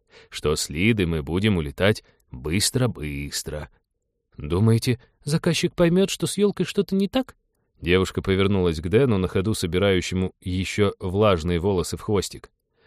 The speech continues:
«Вероятность этого события достаточно высока», тактично сказал Рыжий. «В договоре не указано, что он слепой». «А мы объясним ему,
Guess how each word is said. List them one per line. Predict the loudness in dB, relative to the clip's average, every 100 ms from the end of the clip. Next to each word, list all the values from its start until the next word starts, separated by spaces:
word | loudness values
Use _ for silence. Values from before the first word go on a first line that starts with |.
| _ _ _
«Вероятность | 2 6 8 8 4 0 0
этого | 0 0 0
события | 0 0 0 0
достаточно | 0 0 0 -2 -4 -4 -2
высока», | -2 -2 -2 0 -2 -2 _ _ _
тактично | -4 -2 -2 -2 -2
сказал | 0 2 2 0
Рыжий. | -2 -8 -18 _ _
«В | -2 2
договоре | 6 6 6 4
не | 2 0
указано, | 2 2 2 -4
что | -2 -2 0
он | -2 -2
слепой». | -2 -4 -4 -10 _ _ _ _ _ _ _ -2
«А | 2
мы | 4 4
объясним | 4 0 2 4 4
ему, | 2 -2